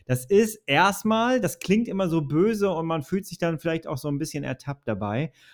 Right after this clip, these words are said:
aber es ist erstmal die leichtere Wahl, die ich habe. Ich muss ja nichts verändern. Ich finde mich quasi damit ab, dass das nun mal zur Krankheit dazugehört. Ähm, verbraucht aber genauso viel Energie, weil meine Energie ist ja immer noch,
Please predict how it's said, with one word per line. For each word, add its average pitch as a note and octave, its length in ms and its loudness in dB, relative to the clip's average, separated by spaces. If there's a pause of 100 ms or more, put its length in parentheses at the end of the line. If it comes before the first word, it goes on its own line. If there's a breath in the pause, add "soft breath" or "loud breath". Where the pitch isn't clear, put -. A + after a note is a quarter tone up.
(120)
aber D#3 240 2
es C#3+ 140 0
ist F#3+ 180 -6
erstmal G3 680 0 (100)
die D3+ 120 0
leichtere C#3 760 4
Wahl, B2+ 320 2
die C3+ 140 -2
ich B2 160 -6
habe. D#3+ 320 2
Ich C#3 100 -4
muss D3 160 -2
ja D3+ 80 -2
nichts C#3 260 -2
verändern. E3 440 0
Ich C#3 120 -4
finde D3+ 220 -2
mich C#3 200 0
quasi C3+ 300 0
damit A#2+ 260 2
ab, C3 180 -8
dass A#2+ 140 -8
das - 180 -12
nun C3 100 -2
mal A#2+ 140 -2
zur - 180 -10
Krankheit A2 420 -6
dazugehört. G#3 760 -2 (380 soft breath)
Ähm, E3+ 520 2 (220)
verbraucht D3+ 840 0
aber D#3+ 560 2 (320)
genauso F#3 640 4
viel G#3+ 460 0
Energie, D#3+ 600 2
weil E3 280 4
meine E3 300 -2
Energie E3 380 -4
ist D#3+ 160 -6
ja D3+ 100 -2
immer F#3 280 2
noch, B2 320 0